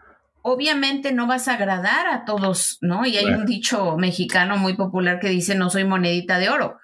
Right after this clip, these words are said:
Speaker 1: ¿no?
Speaker 2: Claro, right.
Speaker 1: Para caerle bien a todos.
Speaker 2: Right.
Speaker 1: Eso,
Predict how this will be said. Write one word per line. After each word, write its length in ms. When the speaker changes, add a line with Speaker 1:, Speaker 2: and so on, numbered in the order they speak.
Speaker 1:
¿no? 140
Speaker 2:
Claro, 280
right. 220
Speaker 1:
Para 160
caerle 300
bien 180
a 140
todos. 440
Speaker 2:
Right. 380
Speaker 1:
Eso, 200